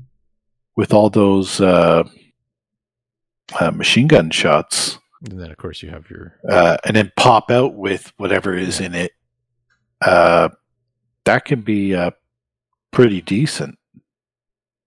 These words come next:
Speaker 1: Possibly, but then, eh, maybe I'll just fail and, uh, not come on at all. <laughs> They get lost on the way to the
Speaker 2: Yeah,
Speaker 1: battle.
Speaker 2: it, <sighs> it, it just, I know, you know, you start adding the cost of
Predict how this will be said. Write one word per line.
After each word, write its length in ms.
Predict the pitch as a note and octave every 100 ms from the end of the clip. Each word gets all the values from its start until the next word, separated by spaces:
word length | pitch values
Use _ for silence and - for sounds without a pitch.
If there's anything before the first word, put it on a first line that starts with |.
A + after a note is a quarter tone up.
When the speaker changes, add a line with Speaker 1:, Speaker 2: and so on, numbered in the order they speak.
| _ _ _
Speaker 1:
Possibly, 480 | - C3+ C3 G2+ A2
but 220 | G2+ C#3
then, 340 | D3 E3 E3+ D#3 _ -
eh, 220 | D3 D3+ D3
maybe 420 | D3 D3 D3 D3
I'll 80 | C3
just 240 | C3+ -
fail 320 | D3+ C3+ G2+
and, 260 | G2+ G2 G2+
uh, 200 | G2 F#2+
not 260 | F#2+ G2+ -
come 140 | A2+
on 180 | G#2 G2+
at 60 | A2
all. 200 | F#2 F#2 -
<laughs> 120 | _
They 100 | A2+
get 160 | A#2 G#2
lost 420 | A#2 F#2 - -
on 120 | F2+
the 60 | F#2+
way 100 | G2+
to 60 |
the 20 | G#2+
Speaker 2:
Yeah, 220 | G#2+ A2+
Speaker 1:
battle. 200 | G#2 - _ _ _ _
Speaker 2:
it, 80 | - - -
<sighs> 0 |
it, 260 | - G#2+ -
it 140 | B2+
just, 320 | G2+ G#2 - -
I 160 | A2
know, 540 | G#2+ G#2 G2+ G2+ G2 E2 _ _ _
you 80 | B2+
know, 100 | G2
you 100 | F#2 -
start 280 | - G2 -
adding 400 | F#2 F#2 F#2 F2
the 60 |
cost 560 | - - E2+ D#2+ - -
of 320 | E2+ E2